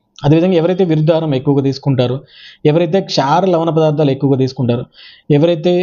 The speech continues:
పాలు, ఉప్పు కలిపి తీసుకుంటారో, ఎవరైతే ఎక్కువ మానసిక ఒత్తిడి లోనవుతున్నారో, ఎవరైతే యూరిన్ మోషన్ లాంటివి వచ్చినా కూడా వెళ్లకుండా ఆపుకోవడం చేస్తారు,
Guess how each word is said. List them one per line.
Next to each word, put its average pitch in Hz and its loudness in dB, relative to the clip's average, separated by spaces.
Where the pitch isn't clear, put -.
పాలు, 160 0
ఉప్పు 151 -2
కలిపి 147 0
తీసుకుంటారో, 127 0
ఎవరైతే 175 2
ఎక్కువ 156 0
మానసిక 156 0
ఒత్తిడి 151 0
లోనవుతున్నారో, 127 0
ఎవరైతే 160 2
యూరిన్ 175 2
మోషన్ 156 0
లాంటివి 143 0
వచ్చినా 139 0
కూడా 180 0
వెళ్లకుండా 156 0
ఆపుకోవడం 135 0
చేస్తారు, 123 -2